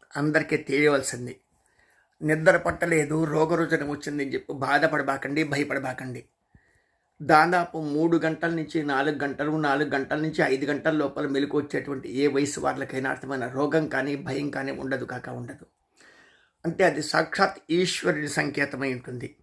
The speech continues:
సూర్యోదయం లోపల నువ్వు నిద్ర లేచి సూర్యనారాయణమూర్తికి అంటే బ్రహ్మ విష్ణు మహేశ్వరుడైన త్రిమూర్తి ఆత్మకుడుకు నమస్కారం,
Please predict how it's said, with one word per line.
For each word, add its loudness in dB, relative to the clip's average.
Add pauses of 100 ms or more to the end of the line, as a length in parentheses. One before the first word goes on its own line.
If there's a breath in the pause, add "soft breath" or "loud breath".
(1120 loud breath)
సూర్యోదయం 6
లోపల 2
నువ్వు -2
నిద్ర 4
లేచి -4 (760)
సూర్యనారాయణమూర్తికి 4
అంటే -4
బ్రహ్మ 0
విష్ణు -4
మహేశ్వరుడైన -2
త్రిమూర్తి 0
ఆత్మకుడుకు -4
నమస్కారం, 0